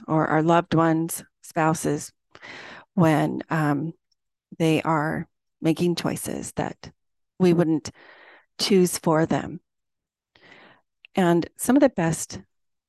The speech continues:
advice that I have heard is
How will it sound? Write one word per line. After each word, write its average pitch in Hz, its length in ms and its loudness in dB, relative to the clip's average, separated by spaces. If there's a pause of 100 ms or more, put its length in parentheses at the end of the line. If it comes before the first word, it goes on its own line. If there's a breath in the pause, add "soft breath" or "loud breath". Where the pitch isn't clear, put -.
(100)
advice 160 720 -2 (560)
that 170 120 2
I 156 140 2
have 165 220 -2
heard 151 400 -2 (760 loud breath)
is - 500 -2